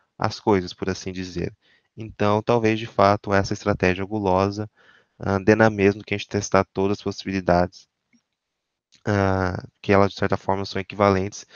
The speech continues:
né? Se você, ah, multiplica por um número maior num certo ponto, você pode multipli-, multiplicar por, por um menor no outro, ou vice-versa, e no final acaba dando na mesma.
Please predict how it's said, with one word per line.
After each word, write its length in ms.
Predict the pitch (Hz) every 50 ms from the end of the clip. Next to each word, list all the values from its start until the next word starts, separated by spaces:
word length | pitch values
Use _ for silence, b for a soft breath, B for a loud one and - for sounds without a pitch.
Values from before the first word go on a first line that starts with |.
| B B B B
né? 140 | - 101 101
Se 300 | - - - 104 101 - -
você, 380 | - 104 101 - - 101 - - _ _ _ _ _ _ _ _ _ _ _ _
ah, 240 | - 98 98 98 98
multiplica 400 | - 107 107 - - - 104 -
por 80 | - 104
um 60 | 101
número 140 | 101 101 104
maior 400 | 104 107 107 104 98 98 95 98
num 100 | 101 95
certo 340 | - - 98 98 - 123
ponto, 460 | - - 131 127 139 143 - - 147 - B B B B B B
você 120 | - -
pode 220 | 110 110 107 -
multipli-, 320 | 107 104 - - _ - - _ -
multiplicar 520 | 110 107 - _ - 101 98 - - 190 - _
por, 180 | - 107 - _ _ _ _ _
por 140 | - 107 101
um 60 | 104
menor 300 | 104 104 101 98 95 98
no 100 | 113 135
outro, 320 | 131 120 127 143 135 - 101
ou 60 | 101
vice-versa, 760 | 101 104 - - 131 127 110 104 107 117 117 - - - - b b b b b b -
e 60 | 139
no 80 | 135 131
final 300 | - - 113 104 104 104
acaba 320 | 104 - 101 101 104 104
dando 180 | 101 101 101 101
na 160 | 101 107 110
mesma. 380 | 101 90 80 - - _ 82